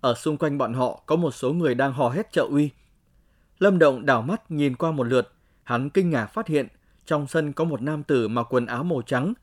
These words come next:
có thực lực nhị ấn phù sư, mà đối thủ của hắn lại là một vị nhất ấn phù sư mà thôi.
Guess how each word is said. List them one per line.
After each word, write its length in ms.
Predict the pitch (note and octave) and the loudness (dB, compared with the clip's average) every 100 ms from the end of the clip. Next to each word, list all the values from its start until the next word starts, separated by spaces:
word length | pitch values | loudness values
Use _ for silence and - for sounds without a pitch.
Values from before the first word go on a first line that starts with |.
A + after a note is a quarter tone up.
| _ _ - | _ _ -2
có 160 | D3 F3+ | 0 2
thực 160 | F3 | 0
lực 180 | B2+ C3+ _ - | 0 -4 _ -4
nhị 160 | D3+ | -2
ấn 180 | D#3 C3+ | 0 -2
phù 180 | E3+ D3 | -2 -4
sư, 260 | A#2 E3+ E3 - _ _ _ _ _ | 0 2 2 -4 _ _ _ _ _
mà 340 | C#3+ C#3+ C#3 C3+ | -2 2 2 2
đối 160 | C#3 | -2
thủ 200 | D#3+ E3+ | -2 -2
của 160 | B2+ B2+ | -2 -2
hắn 260 | B2 D3+ G#3 | -2 -2 0
lại 180 | D#3+ | 0
là 180 | B2 A#2+ | 0 -2
một 200 | B2 B2 | -2 -4
vị 160 | A#2 C3 | -4 -4
nhất 180 | C#3 C#3+ | -4 -4
ấn 160 | D3 | -4
phù 180 | F3 C#3+ | -2 -4
sư 180 | - F3 | 0 -2
mà 160 | C#3+ | -2
thôi. 280 | G#2 C#3 C#3 | -4 -2 -2